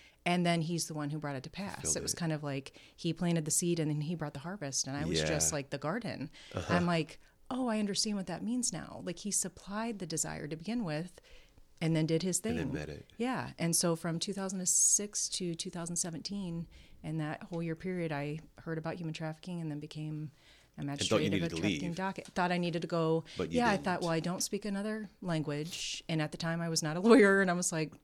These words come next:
Speaker 1: "I'm not sure how I'm gonna really do that." I had no idea what it would look like, but I knew I wanted to, to do something about it, and that's what God did.
Speaker 2: I love
Speaker 1: So,
Speaker 2: that story.
Speaker 1: yeah, I do too. It's really his story. I love that story
Speaker 2: Yeah.
Speaker 1: too.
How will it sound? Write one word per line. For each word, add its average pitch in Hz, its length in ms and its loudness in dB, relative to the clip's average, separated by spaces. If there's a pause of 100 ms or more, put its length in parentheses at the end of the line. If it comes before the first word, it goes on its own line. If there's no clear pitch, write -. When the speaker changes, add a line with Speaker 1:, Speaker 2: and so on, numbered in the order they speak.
(180)
Speaker 1:
"I'm - 640 -6
not 220 100 -6
sure 202 160 -2
how 190 140 -2
I'm 196 60 0
gonna 185 120 0
really 175 180 0
do 190 160 -2
that." 143 180 -4
I 131 60 0
had 147 100 0
no 160 140 2
idea 160 220 0
what 156 100 0
it - 60 -6
would 143 80 -6
look 175 140 -6
like, 147 180 -6
but 139 80 -6
I 135 80 -2
knew 151 340 -2
I 147 100 -2
wanted 147 320 -4
to, 147 180 -8
to - 200 -6
do 160 140 -2
something 151 360 0
about 147 240 -6
it, 156 180 -6
and 147 280 -4
that's 151 200 -8
what - 140 -12
God 160 180 -10
did. 165 280 -10 (160)
Speaker 2:
I - 60 0
love 95 260 0
Speaker 1:
So, - 60 -2
Speaker 2:
that 92 120 -4
story. 82 280 -2
Speaker 1:
yeah, 165 320 -2 (300)
I 233 80 0
do 247 100 -2
too. 185 400 -4 (360)
It's 190 180 -2
really 196 200 2
his 180 160 -2
story. 165 340 -2
I 139 60 -8
love 160 280 -6
that 170 180 -10
story 196 240 -2
Speaker 2:
Yeah. 202 120 2
Speaker 1:
too. - 220 -8